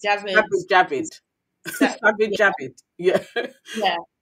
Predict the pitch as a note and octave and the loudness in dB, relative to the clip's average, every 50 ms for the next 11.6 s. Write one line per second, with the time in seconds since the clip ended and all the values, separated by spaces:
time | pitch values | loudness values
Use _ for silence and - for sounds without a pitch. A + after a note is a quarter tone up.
0 | _ _ _ - F#3+ G#3 F#3+ F3+ F#3+ G#3 G#3+ G3+ G3 F#3 F#3 F#3 G#3 A3 G#3+ - | _ _ _ -2 0 0 0 0 0 0 0 0 0 -2 -2 0 0 0 0 0
1 | - G#3 F#3 - F#3 E3 D3 C#3+ C#3 - D#3 D#3 D#3 D#3+ E3 E3 D#3+ D#3+ D#3 D#3+ | -6 -6 -4 -4 -4 -2 -2 -2 -2 -2 -4 -2 -2 -2 0 0 0 0 -2 -6
2 | - - F#3 F3 F3 G3 F3+ F3+ - - - E3 D#3 D3 C#3+ D3 D3+ D#3+ D#3 D3+ | -6 -6 -6 -4 -2 0 -2 -2 -2 -4 -4 -4 -2 -2 -4 -6 -4 -4 -2 -2
3 | D3 - - - - D#3+ D#3+ D#3 D#3 D3+ D3 D3+ D3+ - - - - C#3+ C#3+ C#3 | -2 -4 -8 -10 -8 -6 -6 -6 -6 -6 -6 -6 -6 -6 -8 -10 -14 -12 -10 -10
4 | C#3 C3+ - D3 C3 B2+ B2+ B2 _ _ _ _ _ _ - E3 F3 - D3 D3 | -12 -12 -12 -12 -12 -12 -12 -14 _ _ _ _ _ _ -4 -4 -2 0 -2 -4
5 | - - - A#3+ B3 C#4 C#4+ C#4 B3+ - - G3+ - - - - _ _ _ _ | -4 -4 -2 0 2 4 6 6 4 4 0 -8 -10 -12 -12 -14 _ _ _ _
6 | _ _ _ _ _ _ - G3+ G3+ A#3+ A#3 A3 G3+ G3 F#3+ - G3+ - _ _ | _ _ _ _ _ _ -10 -4 0 0 2 2 2 0 -2 -6 -10 -16 _ _
7 | _ _ _ _ - F3 F3 G3 F3+ F3 - F#3 F3+ E3+ - E3+ D#3 D#3+ D#3+ F3 | _ _ _ _ -10 0 4 4 4 4 2 -8 -8 -4 -2 0 0 0 -2 -2
8 | E3 D#3+ - - F3 D#3 D3+ D#3 D#3 - - - F3 E3 D#3+ D#3+ - - C3+ B2 | -4 -6 -6 -8 -6 -6 -6 -8 -10 -8 -4 -4 -2 -2 -4 -6 -8 -8 -6 -6
9 | C3+ C3+ C#3+ D#3 D#3+ E3 D#3+ F3+ F3 F3+ F3+ F#3+ G3 F3 - - F#3+ E3+ E3 D#3+ | -6 -6 -8 -6 -6 -4 -2 0 2 2 0 -2 -4 -12 -6 -4 -2 -2 -2 -2
10 | F3 F3 - - E3 D#3+ - D#3 D3 C#3+ D3 C#3+ - - D#3+ D#3+ D#3 E3 E3 E3 | -4 -4 -4 -6 -8 -8 -8 -10 -12 -10 -8 -8 -8 -8 -8 -8 -6 -4 -2 -2
11 | E3 F3 F3 - - - E3+ D#3+ D#3 D#3 D#3 D#3 | -2 -2 -4 -6 -6 -6 -4 -4 -4 -6 -8 -12